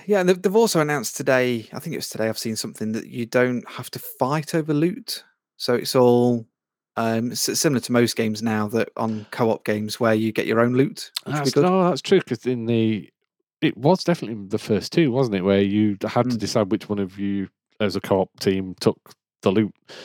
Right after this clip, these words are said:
Speaker 2: And it was all right if you were a lower ranked person. It just meant you end up with better weapons most of the time, even if they were the crap ones that the other person didn't want. But it
Speaker 1: Yep.
Speaker 2: was always a race to who can grab it the fastest. And it, yeah,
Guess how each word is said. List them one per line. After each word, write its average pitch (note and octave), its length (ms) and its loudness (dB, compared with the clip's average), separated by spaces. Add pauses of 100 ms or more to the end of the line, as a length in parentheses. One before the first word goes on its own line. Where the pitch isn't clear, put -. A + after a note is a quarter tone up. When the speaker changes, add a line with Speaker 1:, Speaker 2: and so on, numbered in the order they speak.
(160)
Speaker 2:
And C#3+ 100 4
it B2+ 60 2
was A#2+ 100 4
all C#3+ 100 8
right A#2 200 6
if - 120 -4
you G2+ 120 2
were G#2 160 6
a G2 60 6
lower G2+ 260 6
ranked G#2 320 -2
person. - 280 -6
It F2 40 -10
just F#2+ 180 -8
meant F#2 140 -10
you F#2 80 -6
end F2+ 120 -6
up E2+ 60 -4
with E2+ 140 -10
better - 240 -4
weapons G2 340 -6
most - 180 -8
of - 60 -14
the - 60 -16
time, E2+ 180 -8
even G#2 260 -2
if F2+ 140 -8
they F#2+ 80 -4
were E2 80 -6
the F2 140 -4
crap - 340 -10
ones F#2 160 -10
that F2+ 60 -6
the F#2+ 100 0
other F#2 120 2
person - 300 -6
didn't E2+ 220 -6
want. F#2+ 260 2 (480)
But B2 120 4
it B2 80 0
Speaker 1:
Yep. B2+ 40 -6
Speaker 2:
was A#2+ 280 6
always A2+ 320 6
a G#2+ 40 4
race G2 460 0
to G2+ 120 -4
who G#2 260 2
can G2 180 -14
grab F#2 220 -6
it - 80 -10
the - 40 -20
fastest. F2+ 600 -8
And F#2+ 260 -10 (1300)
it, D3 220 -4
yeah, A2+ 140 4